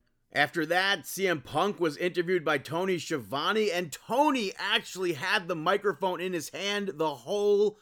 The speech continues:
time. At one point, C M Punk put his hand on the microphone, but he allowed Tony Schiavone to hold that microphone for the whole time. And apparently,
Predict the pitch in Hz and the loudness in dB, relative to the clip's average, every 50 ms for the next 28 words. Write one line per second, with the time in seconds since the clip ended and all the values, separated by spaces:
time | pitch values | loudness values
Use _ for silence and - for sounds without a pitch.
0 | _ _ _ _ - - 175 185 202 202 175 151 131 117 127 175 220 160 139 170 | _ _ _ _ -6 -2 2 2 4 4 2 0 0 2 2 2 2 2 -2 -4
1 | 208 214 202 147 - - 202 196 160 - 151 202 202 190 - 196 185 180 147 180 | -2 -2 -2 -4 -4 -4 -4 -4 -2 -4 -4 -4 -4 -4 -4 -6 -6 -4 -4 -4
2 | 180 180 180 175 175 170 170 175 175 170 170 165 139 - 175 175 175 180 175 - | -4 -2 -2 -2 -4 -2 -2 -2 -2 -2 -6 -8 -6 -4 -4 -2 -2 -4 -8 -10
3 | _ _ _ _ _ - - 139 117 151 180 196 190 156 156 151 143 143 147 156 | _ _ _ _ _ -4 -2 -2 0 0 0 0 0 0 0 0 0 2 2 4
4 | 170 175 175 175 160 - _ - 117 156 170 175 170 156 - - 147 139 151 156 | 6 6 4 4 2 -2 _ -10 -6 -4 -2 0 0 -2 -2 -6 -4 -2 0 0
5 | 165 165 139 143 139 120 147 156 165 156 165 160 156 131 139 147 156 143 147 151 | 0 0 0 -2 -2 0 2 2 2 2 2 0 0 0 0 0 0 0 -2 -4
6 | 135 - 151 151 147 131 - 151 143 143 160 156 135 - 147 175 208 214 - - | -4 -2 -2 -2 -2 -2 -2 -4 -2 -2 -2 -4 -4 0 0 2 2 0 0 -4
7 | 131 165 170 170 160 160 151 - _ _ _ _ _ _ _ _ _ _ _ _ | -4 -2 0 0 0 -2 -6 -10 _ _ _ _ _ _ _ _ _ _ _ _
8 | - 120 123 - - 151 180 196 190 190 185 180 175 180 175 165 | -10 -10 -10 -6 -2 0 0 0 2 0 2 2 2 0 0 -4